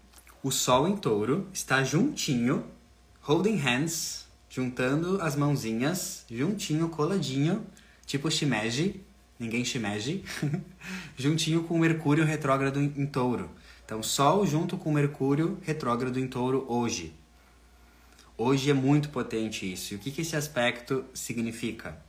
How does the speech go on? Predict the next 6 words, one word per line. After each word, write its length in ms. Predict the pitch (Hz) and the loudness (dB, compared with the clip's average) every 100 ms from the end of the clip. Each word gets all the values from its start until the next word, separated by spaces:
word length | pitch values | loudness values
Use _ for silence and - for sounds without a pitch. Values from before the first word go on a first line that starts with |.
| - - | -14 -8
Pensa 240 | 110 - | -6 -4
comigo. 480 | - 147 110 90 80 | -2 0 0 -4 -6
Sol 640 | - 110 98 131 190 - - - - - - | -4 -2 0 0 -2 -10 -20 -20 -20 -20 -10
é 80 | 127 | -8
consciência, 840 | - 117 - 98 90 - 156 - - - - - - - - 110 | -6 -6 -4 -6 -6 -4 -4 -6 -16 -20 -20 -20 -20 -20 -14 -6
luz. 560 | 101 127 151 - - | -2 -2 -4 -8 -12